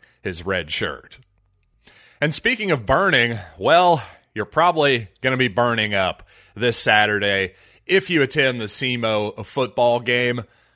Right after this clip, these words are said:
So, of course, you know what my advice is. Get you some Sweat Block. Yes, the doctor created, doctor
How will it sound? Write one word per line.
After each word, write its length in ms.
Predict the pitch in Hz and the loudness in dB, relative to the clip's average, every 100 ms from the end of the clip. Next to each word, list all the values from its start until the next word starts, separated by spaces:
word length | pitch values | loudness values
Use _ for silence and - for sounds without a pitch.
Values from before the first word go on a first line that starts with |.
| _ - | _ -6
So, 200 | 175 160 | -2 -2
of 100 | - | 0
course, 500 | 180 151 123 - - - | 2 2 2 -4 -10 -8
you 100 | 160 | -2
know 140 | 120 | 0
what 100 | 90 | 0
my 180 | 87 87 | -2 -4
advice 500 | 80 85 85 90 107 | -4 -4 -4 -4 -4
is. 280 | 120 135 - _ _ | -4 -4 -8 _ _
Get 260 | - 202 202 | 2 2 4
you 240 | 180 151 117 - | 2 2 -2 -10
some 260 | - 156 | -6 -4
Sweat 500 | 139 - 135 127 - | -4 -4 0 0 0
Block. 520 | 98 92 71 60 - - - | -6 -6 -6 -12 -20 -20 -8
Yes, 360 | 123 143 131 | -2 -2 -2
the 120 | - 110 | -8 -4
doctor 480 | 127 135 135 131 | -2 -2 -2 -8
created, 600 | 117 127 110 107 104 98 _ _ _ 101 | -6 0 2 2 0 -6 _ _ _ -12
doctor 680 | 95 139 131 - 131 110 | -2 0 0 -2 -4 -4